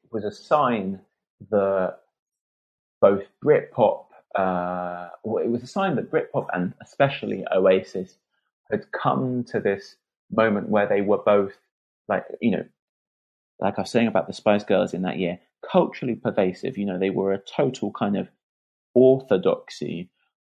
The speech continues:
And, but in that moment of reaching the very, very center of the mainstream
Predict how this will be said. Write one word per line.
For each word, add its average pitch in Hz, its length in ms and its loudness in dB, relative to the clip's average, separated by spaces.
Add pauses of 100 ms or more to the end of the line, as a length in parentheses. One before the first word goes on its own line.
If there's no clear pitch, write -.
(240)
And, 95 420 -2 (960)
but - 160 0
in 135 220 6
that 117 240 2
moment 117 640 2 (720)
of 98 220 -2 (120)
reaching 107 640 -2
the 98 60 0
very, 117 580 0
very 107 400 -2
center 104 560 -2
of 95 120 -12
the 104 60 -2
mainstream 95 720 -4